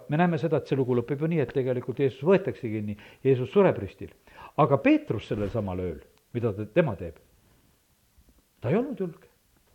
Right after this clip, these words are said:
Ta ühe tüdruku ees, kes sellises isiklikus vet-, vestluses ütleb, et kuule, sina oled ka koos Jeesusega.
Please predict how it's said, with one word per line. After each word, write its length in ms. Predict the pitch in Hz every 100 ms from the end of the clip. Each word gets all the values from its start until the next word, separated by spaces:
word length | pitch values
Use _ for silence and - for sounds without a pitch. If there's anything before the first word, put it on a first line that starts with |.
| 139 - 143 - _ _ _ _ _
Ta 440 | 143 139 135 131 131 - _ _ -
ühe 240 | 208 208 - -
tüdruku 480 | 294 339 320 - 262
ees, 360 | 175 107 - _ _ _ _ _
kes 160 | 165
sellises 460 | - 180 170 170 151
isiklikus 640 | 196 240 294 - 220 202
vet-, 300 | 170 185 - -
vestluses 400 | 156 185 143 120
ütleb, 320 | 120 156 127 110
et 100 | -
kuule, 160 | 139 113 - -
sina 160 | - 214
oled 140 | 175
ka 80 | -
koos 220 | 143 147 139
Jeesusega. 540 | 127 - 95 92 87